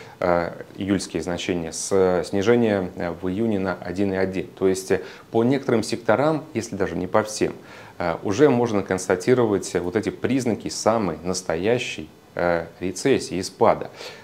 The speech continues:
А это ждёт, собственно, и всю экономику, потому что, по мнению многих аналитиков, дальнейшее повышение процентной ставки будет создавать лишь ещё большую нагрузку на, э, экономику. Отсюда вытекающие, м, последствия ожиданий, э,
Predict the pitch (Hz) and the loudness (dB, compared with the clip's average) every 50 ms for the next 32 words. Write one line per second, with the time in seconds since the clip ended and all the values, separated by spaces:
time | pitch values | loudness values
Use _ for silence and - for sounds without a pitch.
0 | - - 90 85 - - - 113 139 - - 170 - - 92 98 113 120 - - | -4 0 2 2 2 2 2 2 2 2 2 0 0 0 2 2 2 2 0 -6
1 | - - - 95 95 90 - - 98 90 82 82 - - 95 90 - 95 101 107 | -16 -8 -6 -4 -4 -4 -6 -6 -6 -6 -4 -6 -8 -8 -10 -6 -2 0 0 2
2 | 101 82 78 - - - - - 87 90 90 87 - - 92 - - 90 92 98 | 0 0 -2 -8 -14 -6 -2 0 0 0 0 -4 -6 -10 -8 -6 -4 -2 -2 -2
3 | 98 90 85 80 85 87 90 92 90 82 80 - - 92 87 98 131 139 131 - | -2 -2 -2 -6 -8 -6 -6 -4 -4 -4 -8 -10 -10 -8 -6 -4 -6 -6 -8 -4
4 | - 123 95 92 92 90 98 95 90 - - - - - 85 85 - - 92 90 | -4 -4 -2 0 0 0 0 0 -2 -4 -6 -12 -8 -6 -8 -6 -4 -4 -4 -4
5 | 85 - 90 85 - - - - - 95 - - - 113 123 127 127 - 110 90 | -4 -4 -4 -4 -4 -4 -6 -6 -6 -10 -12 -4 2 2 2 2 2 -2 -4 -2
6 | 85 101 104 110 107 - - - 90 87 90 98 95 - 95 95 - - 90 - | 0 0 0 0 -2 -4 -8 -2 0 2 4 4 2 0 -6 -10 -8 -10 -10 -8
7 | - 90 82 85 92 95 101 101 - - 113 107 110 - - - - - 92 82 | -8 -8 -8 -2 0 0 0 0 0 -2 -4 -4 -4 -6 -16 -20 -8 -6 -4 -4
8 | 80 85 95 98 95 - - 92 82 87 87 90 92 90 - - 85 - - - | 0 0 0 0 0 -4 -6 -6 -4 0 0 0 -2 -2 -6 -10 -10 -10 -10 -14
9 | 95 - - 92 92 87 78 76 - - - - - - - - - - 92 92 | -6 -2 0 0 2 0 -2 -4 -8 -12 -14 -16 -18 -20 -20 -12 0 0 0 0
10 | - - 160 170 151 151 135 117 95 98 95 - - - 107 98 92 - - 95 | 2 2 2 4 4 4 4 4 0 0 -2 -2 -2 0 0 0 0 -2 -2 -2
11 | 87 85 82 - - 90 87 - 85 87 - - 117 123 120 120 - 87 82 82 | -2 -2 -4 -6 -6 -6 -4 -4 -4 -6 -2 -2 -2 -2 -2 -2 -4 -4 -4 -2
12 | 85 87 92 95 95 95 92 90 87 - - - - 90 85 | -2 2 2 2 4 4 2 0 -2 -4 -6 -2 0 0 0